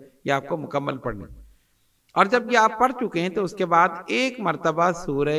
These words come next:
यासीन शरीफ ये पढ़नी, और जब ये सूरह यासीन शरीफ मुकम्मल हो जाए फिर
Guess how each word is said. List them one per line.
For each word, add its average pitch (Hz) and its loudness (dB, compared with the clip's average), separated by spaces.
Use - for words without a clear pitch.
यासीन 123 -2
शरीफ 92 -6
ये 117 -2
पढ़नी, 87 -10
और 175 8
जब 202 2
ये 214 6
सूरह 196 2
यासीन 180 0
शरीफ 175 0
मुकम्मल 180 0
हो 208 0
जाए 226 0
फिर 226 0